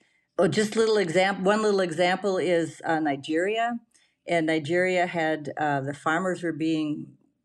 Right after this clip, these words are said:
killed by a group of marauders that were going by, and the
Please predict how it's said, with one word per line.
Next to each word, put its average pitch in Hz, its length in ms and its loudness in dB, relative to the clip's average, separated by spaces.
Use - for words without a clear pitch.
killed 185 580 0
by 151 140 2
a 143 200 0
group 156 300 -4
of 165 80 0
marauders 160 680 2
that 170 140 0
were 143 120 -2
going 156 380 -2
by, 160 280 2
and 156 280 0
the 139 180 -2